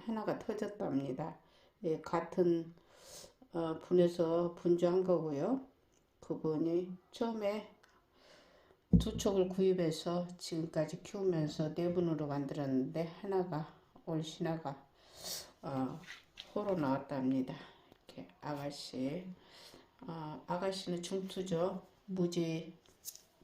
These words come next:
두 촉의 신화인데입니다. 아, 이번에는 제왕입니다. 아주 멋진 종자 제왕. 이 폭이 일점일 센치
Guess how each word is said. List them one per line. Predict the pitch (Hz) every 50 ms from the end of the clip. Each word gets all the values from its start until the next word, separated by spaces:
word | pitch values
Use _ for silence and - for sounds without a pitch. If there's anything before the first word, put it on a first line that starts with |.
| _ _ _ _ _ _ -
두 | - 202 190 196
촉의 | - 190 170 165 160
신화인데입니다. | - - - - 202 196 196 180 165 160 156 135 135 131 127 127 131 131 127 - - - - - - - - - - - - - - - - - - - - - - _ _ _ _ _ _ _ _ _ -
아, | 185 196 196 196 190 196 196 190 190 180 - - - - - - _ _ _ _ _
이번에는 | - 226 240 240 247 240 233 214 208 202 196 190
제왕입니다. | 190 - 202 202 214 220 214 202 190 165 147 147 143 143 147 147 151 160 160 - - - - - _ _ - - -
아주 | 147 160 160 - 160
멋진 | 170 160 160 - - 175 170
종자 | 165 151 147 143 - 151 147 151 170 185 -
제왕. | - - - 160 160 147 147 147 - - - _ _ - - - - - - - _ _ -
이 | 208 208 202 196
폭이 | - - 233 220 214 208 208 208 202 190 190 185 - - - _ _ _ _ _ _ _ _ _ _ _ _ _ _ -
일점일 | 196 196 208 202 - 220 208 196 190 185 196 208 202
센치 | - - 220 214 208 208 196 196 - - - 170 156 156 156 -